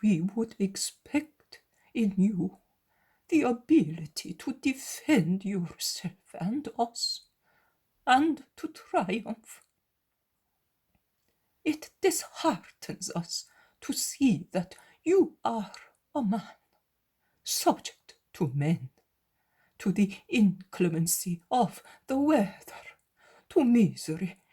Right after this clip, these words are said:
to wickedness, to the needs of life.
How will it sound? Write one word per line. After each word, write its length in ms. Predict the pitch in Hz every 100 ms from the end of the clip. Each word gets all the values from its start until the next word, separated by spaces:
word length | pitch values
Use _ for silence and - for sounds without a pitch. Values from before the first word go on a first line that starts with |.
| _ -
to 200 | - 339
wickedness, 1120 | 330 - - - 190 - 180 180 - - - - _ _ _ _ _ _ -
to 140 | 196
the 140 | 175
needs 720 | 156 160 175 214 - - - -
of 160 | 143 - -
life. 720 | 185 262 - _ - - -